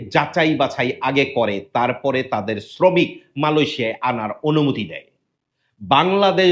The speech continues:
দূতাবাসের শ্রমিক উইংসের প্রধান ছিলেন তখন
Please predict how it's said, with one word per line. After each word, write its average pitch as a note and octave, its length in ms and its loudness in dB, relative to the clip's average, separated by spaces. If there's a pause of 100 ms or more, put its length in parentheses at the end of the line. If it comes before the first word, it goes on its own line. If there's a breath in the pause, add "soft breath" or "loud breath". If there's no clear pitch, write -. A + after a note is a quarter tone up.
(160)
দূতাবাসের E3 640 0 (440)
শ্রমিক G3+ 440 2 (140)
উইংসের D#3+ 440 0 (120)
প্রধান D3+ 360 0 (140)
ছিলেন D3 340 0 (120)
তখন B2 320 0